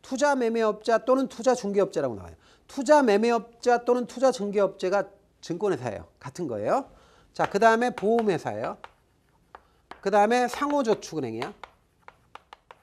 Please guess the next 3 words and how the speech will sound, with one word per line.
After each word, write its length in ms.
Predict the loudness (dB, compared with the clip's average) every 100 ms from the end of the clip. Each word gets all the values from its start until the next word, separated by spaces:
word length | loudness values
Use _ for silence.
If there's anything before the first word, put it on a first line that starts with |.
| _ -20 -20 -20 -20 _ -20 _ -20 _ _ _ -20 _ _ _ _ -20 -20 -20 _ _ _
그다음에 500 | 2 2 4 0 -2
종금사예요. 760 | -4 -2 -4 -4 -4 -4 -6 -6
종합금융사, 880 | 2 4 4 -2 -4 -4 -6 -10